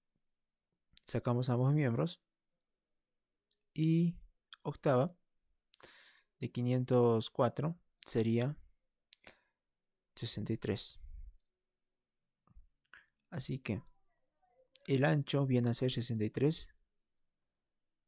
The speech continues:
metros. Y era justamente de que me pedía, ¿no?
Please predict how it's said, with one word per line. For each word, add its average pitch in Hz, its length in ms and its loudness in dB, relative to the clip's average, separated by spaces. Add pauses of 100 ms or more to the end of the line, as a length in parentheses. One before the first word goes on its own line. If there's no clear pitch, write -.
(260)
metros. - 680 -8 (1500)
Y 139 80 -4
era 139 120 2
justamente 139 680 0
de 120 200 0
que 113 320 0
me 110 140 0
pedía, 120 340 4
¿no? 90 160 -4